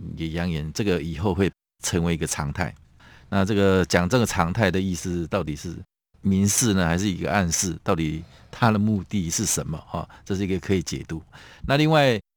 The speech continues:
美国他们智库也看这一次这个罗斯福号战斗群在南海的一些活动，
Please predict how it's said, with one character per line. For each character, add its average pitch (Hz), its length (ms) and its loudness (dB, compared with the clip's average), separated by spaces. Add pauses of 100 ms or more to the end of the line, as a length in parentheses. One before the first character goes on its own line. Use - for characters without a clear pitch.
美 101 200 0
国 104 320 -2
他 131 140 2
们 123 100 2
智 139 160 0
库 135 200 2
也 98 120 4
看 107 300 4
这 120 120 0
一 101 120 0
次 98 240 -4
这 95 80 -2
个 87 200 -4
罗 92 140 -2
斯 110 140 -4
福 98 160 -4
号 101 220 4
战 101 180 2
斗 98 100 0
群 82 220 -4
在 98 140 0
南 85 180 0
海 90 160 -2
的 73 100 -8
一 82 80 -4
些 80 160 -4
活 80 260 -8
动， - 140 2